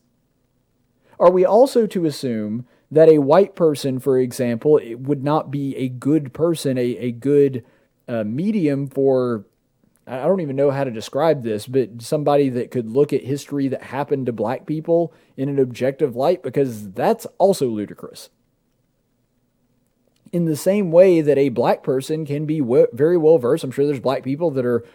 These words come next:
more knowledgeable about this subject than I am, on things that happen primarily to white people. There, there are black people that are experts in European history, where the vast majority of it, there's not any black people around, or very few.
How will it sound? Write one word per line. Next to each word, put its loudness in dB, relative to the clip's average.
more -2
knowledgeable 2
about 0
this -8
subject -2
than -6
I -2
am, -2
on -4
things 0
that 0
happen -2
primarily 0
to 2
white -2
people. -8
There, -8
there 0
are 2
black -4
people -4
that 4
are 2
experts -2
in -4
European -2
history, -6
where 2
the 0
vast 2
majority 2
of 2
it, 0
there's -4
not -4
any -2
black -2
people -6
around, -6
or -6
very 0
few. -4